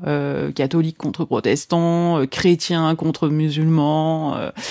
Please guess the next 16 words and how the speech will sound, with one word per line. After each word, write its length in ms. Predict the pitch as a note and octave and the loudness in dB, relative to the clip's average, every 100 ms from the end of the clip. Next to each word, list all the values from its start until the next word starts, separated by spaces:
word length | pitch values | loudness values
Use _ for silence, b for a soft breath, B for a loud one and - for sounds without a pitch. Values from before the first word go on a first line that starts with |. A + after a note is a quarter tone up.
| B B B B | B B B B
et 220 | D#3+ D3 | 0 2
en 100 | F3 | 2
fait, 240 | E3+ A#3 | 2 2
pas 140 | - E3 | 2 2
du 100 | F3+ | 0
tout. 220 | - F#3+ | -2 -2
Aujourd'hui, 640 | - E3 D#3+ E3 F3+ A3+ G#3+ | 2 2 2 2 2 2 2
c'est 140 | - | 0
une 100 | D3 | 2
guerre 220 | D#3 D#3 | 2 2
du 200 | D3+ G3 | 2 2
religieux 640 | A3 F#3 E3+ E3+ G#3+ A#3+ A#3+ | 4 4 4 2 2 0 -2
qui 380 | - - F3+ G3 | -8 -8 -4 0
montre 320 | F#3+ F3 F#3 | 2 0 -2
une 120 | D#3 D3 | -2 -4
fracture 840 | - - D#3+ - - C4+ C#4+ C4+ | -4 -2 -2 -2 -2 0 2 0